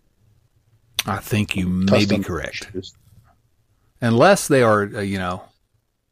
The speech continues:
Speaker 1: dance shoes, because Disco could pro-, no, that really didn't come out like I was hoping.
Speaker 2: Ugh.
Speaker 1: Yeah, I tried.
Speaker 2: I'm, I'm, I'm like the, I'm like the low person on DiSclafani, I think.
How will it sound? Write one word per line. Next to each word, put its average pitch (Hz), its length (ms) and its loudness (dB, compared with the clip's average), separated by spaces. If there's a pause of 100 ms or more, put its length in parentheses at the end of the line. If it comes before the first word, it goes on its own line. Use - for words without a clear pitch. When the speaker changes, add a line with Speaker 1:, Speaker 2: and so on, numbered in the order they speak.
(500)
Speaker 1:
dance 120 460 -2
shoes, 92 520 -8
because 95 260 -8
Disco 98 400 -4
could - 180 -10
pro-, 92 200 -8 (420)
no, - 160 -18 (240)
that 104 160 -8
really 92 160 -10
didn't - 140 -12
come 85 120 -10
out - 120 -10
like - 180 -8
I - 20 -4
was - 100 -10
hoping. 95 220 -2
Speaker 2:
Ugh. 92 60 -8 (300)
Speaker 1:
Yeah, 90 240 -8
I 120 100 -2
tried. - 240 -2
Speaker 2:
I'm, 254 200 2
I'm, 233 280 0
I'm 220 140 0
like 202 240 0
the, 143 220 -6 (440)
I'm 233 180 2
like 170 240 -2
the 123 600 -4
low 107 580 -4
person 101 440 -8
on 98 300 -4 (180)
DiSclafani, 92 640 -4
I 80 60 -6
think. - 400 -10